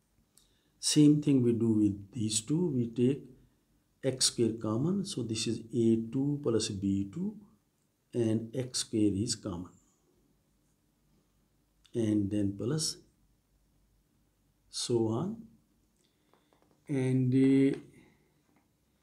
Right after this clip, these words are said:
we keep on doing that until we reach this particular step, and that is A M plus B M,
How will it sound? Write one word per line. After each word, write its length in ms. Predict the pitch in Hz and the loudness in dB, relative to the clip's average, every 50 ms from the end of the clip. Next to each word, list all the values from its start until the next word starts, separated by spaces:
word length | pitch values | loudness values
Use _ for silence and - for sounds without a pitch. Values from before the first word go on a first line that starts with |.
| _ _ _ _ _ _ _ _ - | _ _ _ _ _ _ _ _ -2
we 300 | 127 127 135 135 131 - - | 0 0 0 0 -2 -6 -12
keep 380 | - - 147 151 156 156 156 - | -8 -4 0 2 2 2 2 2
on 260 | 135 123 120 113 110 | 4 4 4 4 4
doing 380 | 113 120 120 117 117 117 110 104 | 6 6 8 8 8 6 4 2
that 360 | 110 110 113 135 151 151 - - - _ - | 2 0 0 0 -2 -4 -8 -14 -20 _ -6
until 560 | 143 127 127 123 123 - - 143 139 135 131 | -2 0 0 0 0 0 0 2 2 2 0
we 340 | 123 113 120 120 120 117 113 | -2 -2 -2 -2 0 0 -2
reach 420 | 113 117 120 123 135 135 135 131 - | 0 0 0 2 2 0 -2 -4 -8
this 360 | 123 110 110 123 147 143 - | -10 -6 -2 -2 0 0 0
particular 600 | - - - 120 113 113 113 113 - 104 104 107 | -2 -4 -4 -6 -4 -4 -6 -6 -6 -6 -6 -4
step, 320 | - - - - 147 175 175 - - - _ _ _ _ _ _ _ _ _ _ _ _ _ - | -6 -8 -8 -8 -8 -8 -8 -12 -16 -20 _ _ _ _ _ _ _ _ _ _ _ _ _ -6
and 220 | 131 123 117 113 | -2 -2 0 0
that 240 | 117 117 113 113 120 | 0 0 0 0 0
is 200 | 123 123 131 143 - - - 160 | -2 -2 -2 -4 -10 -10 -4 -2
A 380 | 143 135 139 139 139 147 151 - - | 2 2 4 4 4 2 0 -2 -4
M 540 | - 139 139 143 151 156 151 156 156 - - - - | -2 2 4 4 6 6 6 4 2 0 -4 -12 -8
plus 320 | - 123 117 113 110 - - | -4 -2 -2 -2 -2 -2 -2
B 480 | 104 98 95 107 107 104 107 107 107 107 | -4 -4 -2 0 0 0 0 -2 -4 -2
M, 440 | 135 120 127 139 156 170 180 - | -2 0 2 2 0 0 -2 -6